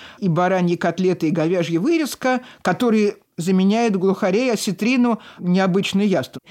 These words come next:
И вот про эту самую ресторацию "Фликото" в Латинском квартале Бальзак пишет: "Там все идет в соответствии с превратностями сельского хозяйства и причудами времен года.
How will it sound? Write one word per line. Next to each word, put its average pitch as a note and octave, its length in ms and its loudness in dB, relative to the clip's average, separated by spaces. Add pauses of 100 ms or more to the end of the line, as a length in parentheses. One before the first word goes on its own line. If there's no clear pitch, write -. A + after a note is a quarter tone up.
(160)
И F3 80 0
вот B3+ 200 0
про G#3+ 180 0
эту G#3 120 -4
самую G3 320 2
ресторацию F#3+ 560 -2
"Фликото" F#3+ 640 -2
в F3+ 60 -6
Латинском D#3+ 440 -2
квартале E3 500 -2 (220)
Бальзак F#3+ 520 -2
пишет: - 340 -4 (300)
"Там A#3 180 2
все B3+ 220 -2
идет A#3 200 -2
в - 60 -12
соответствии A#3 540 -2
с - 40 -4
превратностями G#3+ 680 -2
сельского G#3 420 -2
хозяйства A3+ 520 -2
и G3+ 120 -2
причудами C#4 500 -2
времен B3+ 380 0
года. F3 400 -2